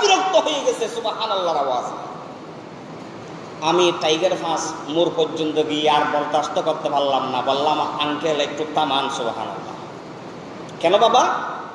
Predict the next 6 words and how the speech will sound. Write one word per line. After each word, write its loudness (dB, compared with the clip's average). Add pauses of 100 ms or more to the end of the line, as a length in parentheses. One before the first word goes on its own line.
(360)
কেন 0
থামাবো? 6 (720)
তুমি -6
তো -8
বয়সে 2
ছোট।" 2